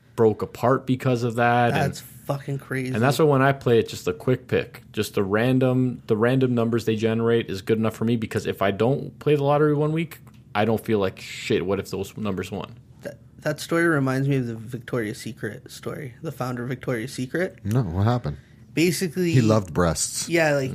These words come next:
Speaker 3: but wanted the world to not
Speaker 2: no,
Speaker 3: see them.
Speaker 2: it started with he hated going lingerie shopping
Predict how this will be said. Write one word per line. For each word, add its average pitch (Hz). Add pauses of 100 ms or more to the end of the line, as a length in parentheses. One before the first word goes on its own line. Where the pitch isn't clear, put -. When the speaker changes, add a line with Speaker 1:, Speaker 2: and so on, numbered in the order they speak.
Speaker 3:
but 101
wanted 87
the 90
world 82
to -
not 156
Speaker 2:
no, 165
Speaker 3:
see 135
them. - (360)
Speaker 2:
it 170
started 196
with 165
he 156
hated 156
going 143
lingerie 135
shopping 120